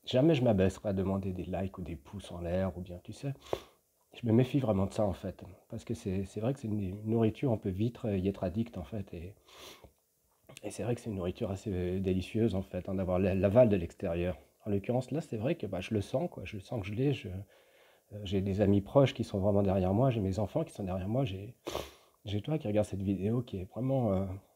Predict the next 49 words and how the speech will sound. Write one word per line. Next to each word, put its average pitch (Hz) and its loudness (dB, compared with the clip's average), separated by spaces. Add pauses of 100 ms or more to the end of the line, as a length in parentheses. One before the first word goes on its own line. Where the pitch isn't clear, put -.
(440)
bah, 110 -10 (920)
peut-être - -12
ça 87 -2
va 92 4
arriver, 120 4
mais 113 4
pour 98 -4
l'instant, 98 -4
j'ai 98 -2
vraiment 104 -4
globalement 104 4
que - -4
de 120 0
la 113 6
bienveillance. 95 0 (1080)
Et, 101 6
et 113 -4
ben, 104 0
c'est 120 -6
extrêmement 139 -2
touchant, 147 -4 (680)
parce 104 -6
que 117 -4
justement, 123 2
je 113 0
veux 120 0
dire, 113 -2
pouvoir, 110 2
euh, 92 4
pouvoir 107 0
dire 131 -2
des 160 -2
choses 156 -6
comme 117 0
ça, 127 0
et 117 0
puis, 110 -6
euh, 98 -4
puis 104 -12
de 98 -8
voir 113 4
les 113 4
gens 123 2
qui 120 -12
font 101 -6
l'effort 113 6
vraiment 101 0
d'essayer 98 -6
de, 98 -12